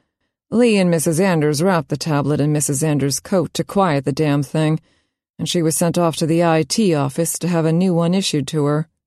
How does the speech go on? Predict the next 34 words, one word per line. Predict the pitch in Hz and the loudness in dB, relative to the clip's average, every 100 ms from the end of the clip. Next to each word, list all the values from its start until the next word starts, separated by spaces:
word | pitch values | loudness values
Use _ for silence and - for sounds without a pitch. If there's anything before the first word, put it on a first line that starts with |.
| _ _ _ _ _ _ _ _ - | _ _ _ _ _ _ _ _ -4
The | 196 202 | 0 2
shot | 233 214 139 | 2 2 2
speakers | - 175 160 143 156 139 | -2 0 0 0 0 2
vibrated | 180 175 160 165 160 165 165 | 2 2 2 2 2 2 2
in | 165 | 0
her | 165 | 0
hands, | 160 214 180 151 156 | 0 0 0 0 0
and | 156 156 | 0 0
she | 185 | 0
wondered | 170 196 175 151 | 2 2 2 2
if | 147 | 0
they | 160 | 0
were | 151 156 | 2 2
making | 170 165 170 | 2 0 0
enough | 156 156 139 | 2 0 0
noise | 165 180 147 147 | 0 2 2 -2
for | - 165 | -2 0
other | 165 151 | 0 0
students | - 175 165 - | 0 0 0 -2
to | 151 | -2
hear. | 196 170 147 151 _ _ _ _ _ _ _ _ _ _ _ _ - | 0 2 0 -4 _ _ _ _ _ _ _ _ _ _ _ _ -6
A | |
student | 147 - 190 170 | -4 2 2 4
leaving | 165 156 156 | 2 4 2
the | 151 160 | 2 2
I | 151 | 2
T | 139 226 175 | 2 2 2
office | 151 147 160 180 | 2 0 0 2
held | 170 | 2
the | 147 | 0
door | 135 190 160 | 2 2 2
open | 139 139 147 | 2 0 -2
for | - 151 151 | 0 0 2
her. | 156 160 | 0 0